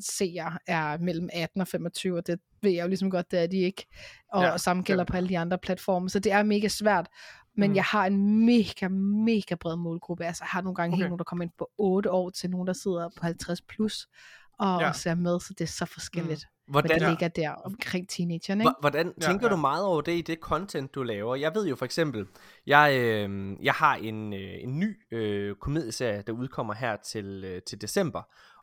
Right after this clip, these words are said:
Speaker 3: Og
Speaker 1: Ja.
Speaker 3: der havde jeg, øh, der havde jeg spurgt, øh, Nicky Topgaard.
Speaker 1: Ja.
Speaker 3: Hvad hedder det, øh,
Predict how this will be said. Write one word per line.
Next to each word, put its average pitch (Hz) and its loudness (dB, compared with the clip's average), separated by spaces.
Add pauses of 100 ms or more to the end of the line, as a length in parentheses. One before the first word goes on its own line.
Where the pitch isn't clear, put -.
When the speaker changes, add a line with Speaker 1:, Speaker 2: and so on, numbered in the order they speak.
Speaker 3:
Og 160 -2
Speaker 1:
Ja. - 2
Speaker 3:
der 175 6
havde 160 4
jeg, 110 2
øh, 107 -4
der 135 -2
havde 143 -2
jeg 120 0
spurgt, 156 0
øh, 104 -4
Nicky 127 -6
Topgaard. - 2 (680)
Speaker 1:
Ja. 202 4
Speaker 3:
Hvad 135 6
hedder 127 2
det, 110 -2
øh, 95 -6